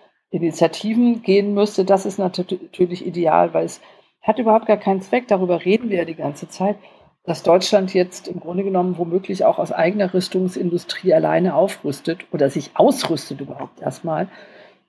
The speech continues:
ähm, anstatt zu sagen, das können wir europäisch machen, damit das Ganze kompatibel wird. Darum gibt, geht's ja. Europa hat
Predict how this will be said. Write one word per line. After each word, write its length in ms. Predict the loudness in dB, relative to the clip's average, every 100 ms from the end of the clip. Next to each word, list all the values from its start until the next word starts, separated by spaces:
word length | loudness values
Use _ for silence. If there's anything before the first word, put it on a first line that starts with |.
| 4
ähm, 340 | 6 6 2 0
anstatt 440 | 0 2 2 2
zu 120 | 0 2
sagen, 260 | 4 4
das 180 | 0 -2
können 180 | -2 -2
wir 100 | -2
europäisch 580 | -4 -4 0 0 -2 -4
machen, 280 | -4 -2
damit 180 | -4 -4
das 120 | -4
Ganze 260 | -4 -4 -6
kompatibel 640 | -8 -6 -6 -2 -2 0 -2
wird. 180 | 0
Darum 240 | 0 0 0
gibt, 300 | -6 -8 -4
geht's 240 | -4 2
ja. 180 | 2 0 -4 -12 -4
Europa 420 | 0 2 4 4
hat 300 | 4 2 -6